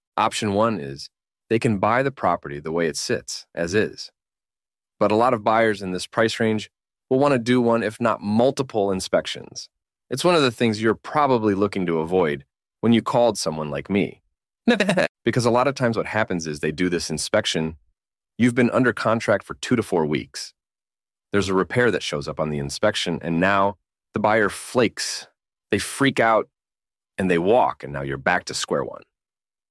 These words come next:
Your house is no longer sold. You made other arrangements to move, transfer jobs, and it can be really hectic.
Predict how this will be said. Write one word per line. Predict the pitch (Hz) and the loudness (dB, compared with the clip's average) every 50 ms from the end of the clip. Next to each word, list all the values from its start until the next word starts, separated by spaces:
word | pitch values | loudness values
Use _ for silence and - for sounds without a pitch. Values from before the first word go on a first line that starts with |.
| _ _ - | _ _ -4
Your | 85 87 87 | -2 0 0
house | 113 120 127 | 0 0 0
is | 127 117 107 | -2 -2 0
no | 117 120 120 | 2 2 2
longer | 120 117 120 117 | 2 2 0 -2
sold. | 113 - - 131 101 64 - - _ _ _ _ _ _ _ _ _ _ _ _ _ - | -4 -2 0 0 0 0 -4 -10 _ _ _ _ _ _ _ _ _ _ _ _ _ -2
You | - 113 | 2 4
made | 123 127 123 117 | 4 4 4 2
other | - 113 117 117 110 104 | 2 2 2 4 4 4
arrangements | 98 92 101 107 110 101 95 85 76 - | 4 4 2 2 0 -2 -4 -6 -6 -6
to | - - | -6 -2
move, | 95 92 92 87 82 - - | 2 2 2 2 0 -4 -6
transfer | - - 107 104 98 - - 92 82 | -2 0 0 0 0 0 -2 -2 0
jobs, | 78 90 90 90 92 92 90 87 - - - - | 2 2 2 2 2 0 -2 -4 -12 -14 -12 -8
and | - 123 | -8 -4
it | 135 | -2
can | - 127 | 0 2
be | 127 | 2
really | 127 120 135 143 135 120 | 2 4 4 2 2 2
hectic. | 127 131 135 - - - _ - | 2 0 -2 -4 -16 -18 _ -20